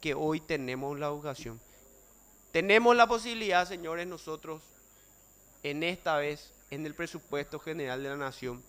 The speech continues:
y que fuera de los discursos, que dejemos los discursos de lado y que pongamos primero a la educación, si tanto hablamos de educación. Así que nada más quería aportar eso un poco también. Yo creo que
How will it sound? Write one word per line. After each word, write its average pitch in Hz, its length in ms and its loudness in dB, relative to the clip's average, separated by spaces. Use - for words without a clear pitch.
y 185 120 -10
que 196 160 6
fuera 233 380 8
de 240 60 10
los 233 180 8
discursos, 190 600 -2
que 185 160 6
dejemos 208 440 6
los 233 140 6
discursos 208 420 0
de 202 80 4
lado 175 320 8
y 156 60 0
que 185 140 -4
pongamos 175 460 4
primero 156 360 2
a 160 40 4
la 170 100 4
educación, 151 580 0
si 208 160 -6
tanto 226 520 10
hablamos 165 460 6
de 175 60 0
educación. 156 440 -4
Así 165 260 -4
que 175 460 2
nada 170 200 10
más 180 160 6
quería 180 480 6
aportar 180 460 4
eso 180 180 -2
un 180 80 -4
poco 180 220 -4
también. 190 420 2
Yo 160 140 0
creo 170 220 2
que 170 500 2